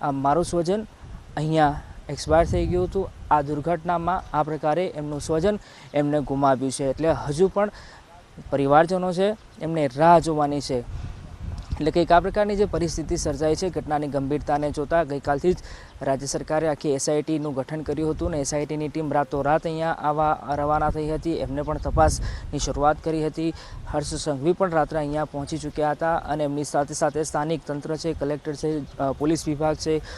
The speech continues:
ઉપરાંત જેમની જેમની પણ જરૂરિયાત ઊભી થાય એ તમામની મદદ આ આખી દુર્ઘટનામાં લેવામાં આવી રહી છે. પણ સૌથી મોટો સવાલ એ છે કે રાજ્ય સરકાર તો ત્વરિત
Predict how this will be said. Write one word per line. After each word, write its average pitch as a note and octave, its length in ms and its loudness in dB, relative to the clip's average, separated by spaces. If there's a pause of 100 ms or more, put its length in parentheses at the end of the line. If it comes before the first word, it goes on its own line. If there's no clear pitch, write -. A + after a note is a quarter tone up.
(200)
ઉપરાંત D#3+ 380 6 (420)
જેમની F3 300 4
જેમની G#3 260 0
પણ F#3+ 180 -4
જરૂરિયાત D3 580 2
ઊભી E3 200 0
થાય E3 200 2
એ D#3 180 0
તમામની E3 520 0
મદદ F3 320 2 (120)
આ D#3 140 4
આખી D#3 200 -2
દુર્ઘટનામાં D3+ 600 0
લેવામાં E3 400 0
આવી D#3 160 -2
રહી D#3+ 160 -2
છે. F3+ 220 -4 (600)
પણ G3 160 6
સૌથી F3+ 280 -2
મોટો F3+ 220 0
સવાલ E3+ 340 4
એ E3+ 60 2
છે F3+ 160 -4
કે F3+ 160 0
રાજ્ય D3+ 220 0
સરકાર F3+ 400 2
તો G3 200 -2
ત્વરિત G3+ 340 4